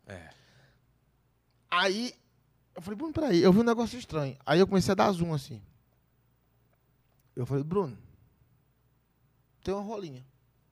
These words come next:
Speaker 2: Tinha uma rolinha assim no meio, tinha uma rolinha assim.
Speaker 1: No meio ou em cima,
Speaker 2: Não,
Speaker 1: né?
Speaker 2: no meio.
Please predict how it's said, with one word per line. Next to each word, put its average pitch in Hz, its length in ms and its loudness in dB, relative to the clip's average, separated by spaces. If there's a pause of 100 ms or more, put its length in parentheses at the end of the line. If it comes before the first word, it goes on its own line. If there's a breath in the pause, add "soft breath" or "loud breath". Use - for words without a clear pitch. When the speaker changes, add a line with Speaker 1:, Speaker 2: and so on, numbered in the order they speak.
(480)
Speaker 2:
Tinha 185 140 -6
uma 175 100 -4
rolinha 165 240 -2
assim 131 160 -14
no 135 100 -8
meio, 123 200 -10
tinha 127 160 -14
uma 123 80 -10
rolinha 117 260 -10
assim. - 160 -20 (160)
Speaker 1:
No 120 180 -8
meio 147 300 -6
ou 175 60 -6
em 151 80 -6
cima, 120 440 -8
Speaker 2:
Não, 143 160 0
Speaker 1:
né? 123 60 -8
Speaker 2:
no 170 80 -4
meio. 131 420 0